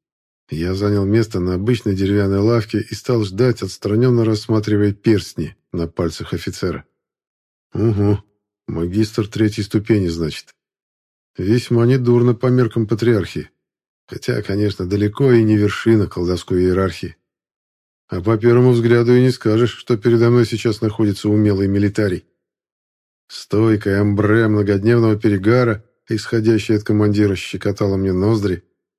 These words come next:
Вблизи лицо Кирея было практически фиолетовым. В прошлый свой визит, когда разбирали мою дуэль с Фервейном, я этого не заметил, но сейчас отчётливо видел печать запойного алкоголизма на собеседнике.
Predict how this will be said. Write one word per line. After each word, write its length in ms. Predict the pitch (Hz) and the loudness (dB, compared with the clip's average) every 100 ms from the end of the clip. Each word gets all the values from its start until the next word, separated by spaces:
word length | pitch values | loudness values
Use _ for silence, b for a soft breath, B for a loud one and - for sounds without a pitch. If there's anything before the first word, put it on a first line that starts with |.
| _ | _
Вблизи 540 | - 92 98 98 104 151 | -12 -6 -2 -2 2 2
лицо 340 | 127 - 110 | 2 0 -2
Кирея 480 | 104 110 101 87 76 | 2 2 4 2 0
было 300 | 98 127 113 | 0 0 0
практически 760 | 107 110 107 - 139 123 - | -2 -4 -4 -4 -4 -4 -6
фиолетовым. 720 | 107 123 120 110 92 87 73 - _ _ _ _ _ _ _ _ _ _ _ _ | -2 0 2 2 0 -4 -8 -12 _ _ _ _ _ _ _ _ _ _ _ _
В 40 | - | -6
прошлый 400 | 87 113 123 110 | -2 0 0 2
свой 200 | 120 113 | 4 4
визит, 360 | 113 104 85 | 4 0 -4
когда 280 | - 95 98 | -2 0 0
разбирали 420 | 101 101 107 101 | 0 2 2 2
мою 260 | 98 101 98 | 2 2 0
дуэль 320 | 98 107 98 | 2 2 0
с 60 | - | -4
Фервейном, 640 | 98 98 120 117 104 - _ _ - | -4 0 2 2 0 -6 _ _ -10
я 200 | 98 107 | -2 0
этого 200 | 104 101 | 0 0
не 120 | 101 | 0
заметил, 540 | 98 98 107 107 104 _ _ _ - | 0 2 2 0 -4 _ _ _ -14
но 280 | 82 95 127 | -6 -2 -2
сейчас 600 | - 104 - 117 - - | -2 -6 -4 -4 -4 -8
отчётливо 640 | 104 101 - 139 127 101 101 | -10 -8 -4 -4 -2 -2 0
видел 360 | 101 98 87 | 0 0 -2
печать 500 | - - 98 110 98 | -6 -6 -4 -2 -2
запойного 560 | 98 92 120 110 107 101 | -4 -2 0 2 2 0
алкоголизма 720 | 98 101 107 113 110 90 85 - | -2 0 2 4 2 0 -6 -8
на 80 | 87 | -10
собеседнике. 840 | - 90 92 101 85 78 - | -8 -8 -6 -4 -6 -6 -12